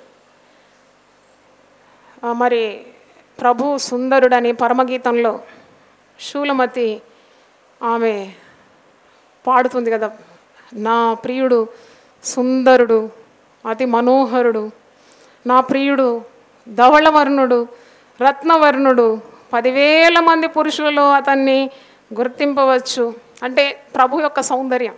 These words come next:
పరమగీతాలంటే మరి శూలమతి సంఘానికి సాదృశ్యంగా ఉంది. ప్రియుడు అంటే క్రీస్తు ప్రభువుకు సాదృశ్యంగా ఉన్నదని మనకు తెలుసు.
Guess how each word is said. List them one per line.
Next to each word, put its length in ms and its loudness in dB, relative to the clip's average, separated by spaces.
పరమగీతాలంటే 920 -4
మరి 500 2
శూలమతి 720 -4
సంఘానికి 840 -2
సాదృశ్యంగా 580 -2
ఉంది. 300 -4
ప్రియుడు 320 4
అంటే 460 0
క్రీస్తు 460 -4
ప్రభువుకు 580 -2
సాదృశ్యంగా 720 -6
ఉన్నదని 300 -4
మనకు 280 -6
తెలుసు. 280 -8